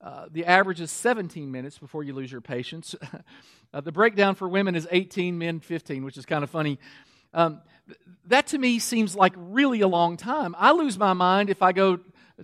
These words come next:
to, uh, McDonald's and order a quarter pounder without cheese and it takes forty-five seconds. I mean,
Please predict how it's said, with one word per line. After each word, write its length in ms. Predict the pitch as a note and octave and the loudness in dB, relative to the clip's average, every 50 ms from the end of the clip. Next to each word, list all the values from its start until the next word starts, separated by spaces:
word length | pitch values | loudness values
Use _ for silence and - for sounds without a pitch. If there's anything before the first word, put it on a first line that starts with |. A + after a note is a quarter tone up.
| _ - | _ -8
to, 240 | - G#3 G3 F#3 F3+ | -8 -4 0 4 4
uh, 100 | E3+ E3 | 4 4
McDonald's 640 | E3 F3 F#3 E3+ D#3+ G3 G3 A3 B3 B3 A3 E3 | 2 -2 -8 -2 2 4 6 6 6 4 0 -2
and 100 | E3+ F#3 | -2 -2
order 180 | F#3+ F#3+ G3 F#3 | -2 0 0 0
a 40 | E3+ | 0
quarter 300 | E3 - G#3 G#3+ G3 F#3 | -2 0 0 0 0 0
pounder 240 | - G3 G3 F#3 F#3 | -2 -2 -2 -2 -2
without 300 | F3+ F3 F3+ F3 F3 - | -4 0 2 2 2 0
cheese 280 | - A3+ C4 C4+ G3 | -4 -8 -8 -6 -6
and 80 | F#3+ F#3 | -8 -8
it 80 | F3+ | -6
takes 240 | - F#3+ F3+ F3 - | -2 -2 -2 -2 -4
forty-five 480 | - G#3 G#3+ G#3 A3 - - F#3+ E3+ E3+ | -6 -4 -4 -4 -4 -4 -4 -2 -2 -2
seconds. 380 | - - B3+ C4 C4 A#3 F#3+ | -4 -2 -2 -2 -2 -2 -2
I 100 | A3 G#3 | 0 2
mean, 160 | G3+ A3 G#3+ | 2 2 2